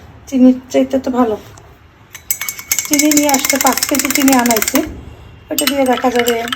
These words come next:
চিনির আইটেমে অনেক কিছু করি তো, মিষ্টি আইটেম যেগুলো,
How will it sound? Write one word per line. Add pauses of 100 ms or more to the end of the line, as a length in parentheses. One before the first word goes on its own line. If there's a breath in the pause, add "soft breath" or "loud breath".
(120)
চিনির
আইটেমে (200)
অনেক
কিছু
করি
তো, (760)
মিষ্টি
আইটেম
যেগুলো,